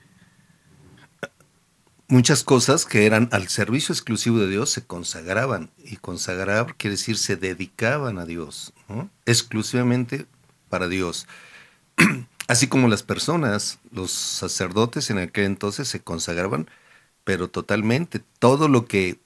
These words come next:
usaban estaba consagrado al servicio a Dios. Que eso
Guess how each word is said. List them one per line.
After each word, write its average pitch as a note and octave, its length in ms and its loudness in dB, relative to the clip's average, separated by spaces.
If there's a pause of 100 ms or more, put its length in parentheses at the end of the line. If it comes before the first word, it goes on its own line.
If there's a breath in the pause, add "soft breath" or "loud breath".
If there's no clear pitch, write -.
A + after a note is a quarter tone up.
(120)
usaban C3 720 4
estaba G#2 360 -2
consagrado F2+ 720 -6
al E2+ 180 -6
servicio D#2+ 720 -8
a E2+ 100 -12
Dios. - 420 -14 (140)
Que - 180 -8 (520 loud breath)
eso C3 580 4